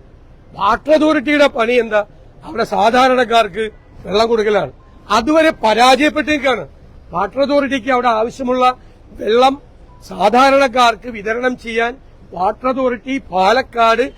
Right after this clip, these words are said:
പരാജയപ്പെട്ടിരിക്കുക. മലമ്പുഴ ഡാമിൽ ആവശ്യത്തിനുള്ള വെള്ളമില്ല, പാലക്കാടേക്ക് ആവശ്യമുള്ള വെള്ളമില്ല. അപ്പൊ ഇല്ലാത്ത വെള്ളം എവിടെ നിന്നാണ് വാട്ടർ അതോറിറ്റി ദശലക്ഷക്കണക്കിന് വെള്ളം ഈ കമ്പനിക്ക് വേണ്ടി കൊടുക്കാൻ പോകുന്നത്?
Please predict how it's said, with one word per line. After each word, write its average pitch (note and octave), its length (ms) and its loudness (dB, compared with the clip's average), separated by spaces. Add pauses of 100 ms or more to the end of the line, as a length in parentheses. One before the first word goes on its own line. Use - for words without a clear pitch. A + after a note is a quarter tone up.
(260)
പരാജയപ്പെട്ടിരിക്കുക. C4 960 2 (360)
മലമ്പുഴ B3+ 540 2
ഡാമിൽ A3 520 2 (480)
ആവശ്യത്തിനുള്ള B3+ 580 0
വെള്ളമില്ല, B3+ 520 2 (360)
പാലക്കാടേക്ക് C4 520 2
ആവശ്യമുള്ള C4 420 2
വെള്ളമില്ല. C4 380 0 (640)
അപ്പൊ G#3+ 120 -8
ഇല്ലാത്ത C#4+ 400 2
വെള്ളം B3 440 2
എവിടെ A3+ 260 0
നിന്നാണ് B3 480 -2 (500)
വാട്ടർ A3 400 -2
അതോറിറ്റി A3 580 -2 (500)
ദശലക്ഷക്കണക്കിന് A3+ 1000 0 (440)
വെള്ളം A#3 480 0 (320)
ഈ G#3+ 140 -6
കമ്പനിക്ക് A3 400 -2
വേണ്ടി A3+ 200 0
കൊടുക്കാൻ A3 340 -2
പോകുന്നത്? A3+ 320 0